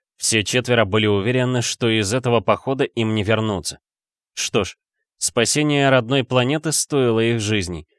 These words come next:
Каждый внутренне согласился с этим. Чтобы понимать это, говорить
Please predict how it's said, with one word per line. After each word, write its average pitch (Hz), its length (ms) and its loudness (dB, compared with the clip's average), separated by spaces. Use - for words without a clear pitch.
Каждый 127 460 -2
внутренне 120 580 -2
согласился 117 800 -2
с - 100 -2
этим. 90 300 -2
Чтобы 95 320 -2
понимать 95 480 -2
это, 107 240 0
говорить 87 600 -2